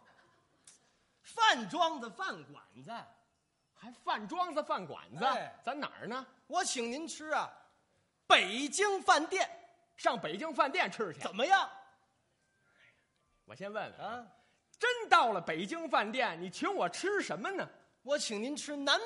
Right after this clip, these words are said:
Speaker 1: 北大菜，满汉全席。
Speaker 2: 您也甭说南北大菜、满汉全席了啊，这样，
Speaker 1: 嗯。
Speaker 2: 在这儿背上三个五样的菜名儿，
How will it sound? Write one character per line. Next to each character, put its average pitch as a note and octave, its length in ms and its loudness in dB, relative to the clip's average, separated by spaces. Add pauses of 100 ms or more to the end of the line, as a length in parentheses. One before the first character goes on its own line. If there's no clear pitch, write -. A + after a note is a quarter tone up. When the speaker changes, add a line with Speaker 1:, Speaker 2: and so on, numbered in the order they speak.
(140)
Speaker 1:
北 F3 220 2
大 A3 300 2
菜， G3 380 2 (220)
满 A#3+ 280 4 (240)
汉 D#4 280 2 (120)
全 D#4 360 -6
席。 B3+ 380 -14 (840)
Speaker 2:
您 D4 140 -10
也 C4+ 120 0
甭 C#4 200 -4
说 D4 220 0
南 C4 220 2
北 F3+ 160 -2
大 A3+ 180 6
菜、 A3 200 2
满 C#3 180 -2
汉 F3 140 -4
全 A3 220 -4
席 F3+ 200 -6
了 A3 140 -2 (100)
啊， G3+ 200 0 (540)
这 D4 220 2
样， B2 160 -4 (120)
Speaker 1:
嗯。 C#3 260 -18
Speaker 2:
在 G#3+ 140 0
这 B3 80 2
儿 D#4+ 60 6
背 D#4 260 6
上 A3 140 -4
三 F4+ 280 2
个 C4 100 -4
五 D#3 180 -6
样 C4 160 2
的 D#4 60 -8
菜 A#3+ 240 -2
名 G#3+ 140 -6
儿， E4 180 -2